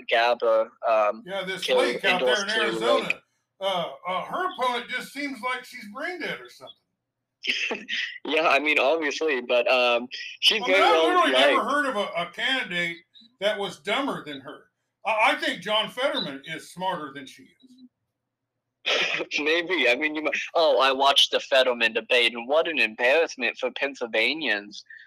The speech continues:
Speaker 1: I mean, the guy, I mean, he was kind of there, but, I mean, honestly, uh, obviously Joe Biden set a bad precedent where people now think, like, if you have a disability, you're, like, uniquely qualified to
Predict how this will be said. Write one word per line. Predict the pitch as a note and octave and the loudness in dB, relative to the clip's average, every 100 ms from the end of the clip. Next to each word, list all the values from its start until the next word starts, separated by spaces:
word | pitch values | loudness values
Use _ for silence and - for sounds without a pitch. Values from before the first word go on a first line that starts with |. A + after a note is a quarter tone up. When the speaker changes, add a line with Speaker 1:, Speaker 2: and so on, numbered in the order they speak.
| - | -4
Speaker 1:
I | C#3 | -2
mean, | C#3 C3+ B2 | 0 -4 -6
the | A#2+ | 0
guy, | C3 C#3 D3+ | 4 6 6
I | A2+ - - - | 4 -2 -20 -8
mean, | E3+ F3+ | -4 0
he | G#3+ | 0
was | G3+ - | 0 -2
kind | - F3 A3 | 0 2 2
of | D#3+ B2 | 0 2
there, | C3+ F3 | 4 4
but, | C#3 - - _ _ - | 2 -2 -4 _ _ -4
I | D#3+ | 0
mean, | E3+ | 0
honestly, | B2 F3 A#3+ A#3 C#3 A2 - | 2 2 0 -2 -6 -4 0
uh, | B2+ - - - _ _ _ _ _ - _ _ _ _ _ - | 0 -2 -12 -20 _ _ _ _ _ -20 _ _ _ _ _ 0
obviously | D#3 B3 C4 F3 | 2 2 -4 0
Joe | D3 D3+ | 2 4
Biden | C3+ D3+ D#3 | 4 4 2
set | - B2 | 0 0
a | |
bad | A2+ B2 B2+ | 4 2 2
precedent | - C#3 D3 A#2 A2 | 2 2 2 -4 -2
where | A#2 | -2
people | - C#3+ C3+ | -4 -6 -4
now | A#2+ B2 C3 | 0 0 0
think, | C3 B2 | -4 -2
like, | A#2+ A2+ | -2 -2
if | A#2+ B2 | -4 -4
you | |
have | B2 B2 | 0 0
a | A#2+ | -2
disability, | A#2 B2+ A#2+ A2+ A#2+ B2 B2 A#2 A#2 | -6 -4 -4 -2 0 0 -4 -6 -2
you're, | A2+ | 0
like, | A2 A2 | 0 -2
uniquely | - C3 B2 B2+ B2 A2+ | -10 -8 -8 -8 -10 -8
qualified | - A#2 A#2 - A#2 | 0 2 2 2 0
to | A2+ | 0